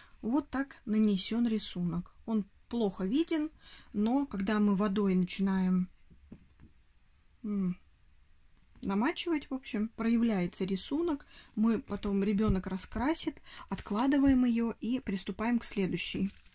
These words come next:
Вот таким вот образом. И пока вот это вот сохнет, то есть ребенок рисует, это уже высыхает.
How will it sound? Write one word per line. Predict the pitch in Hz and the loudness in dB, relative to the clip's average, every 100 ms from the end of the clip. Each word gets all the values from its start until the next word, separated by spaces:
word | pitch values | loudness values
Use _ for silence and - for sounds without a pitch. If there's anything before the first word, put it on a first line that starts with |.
| - | -6
Вот | 214 | -4
таким | - 202 208 220 | -4 -2 0 0
вот | 208 | 0
образом. | 196 180 190 180 180 190 - - - - - | -2 -2 -2 -2 -2 -4 -10 -18 -16 -12 -6
И | 226 | -4
пока | 214 - 214 208 | -4 -4 -2 -2
вот | 202 - | -2 -4
это | 208 196 | -6 -6
вот | 196 - 190 - | -6 -8 -14 -12
сохнет, | - - 330 - 202 170 - _ - _ - _ - _ | -4 0 2 2 2 0 -10 _ -20 _ -20 _ -20 _
то | 190 | -6
есть | 185 - | -4 -2
ребенок | 190 220 220 | 0 2 0
рисует, | 202 214 320 302 | -2 0 2 2
это | 233 247 | 0 -2
уже | 214 208 | 0 0
высыхает. | 208 - 220 - 190 180 180 | 0 -2 -4 -2 0 0 -2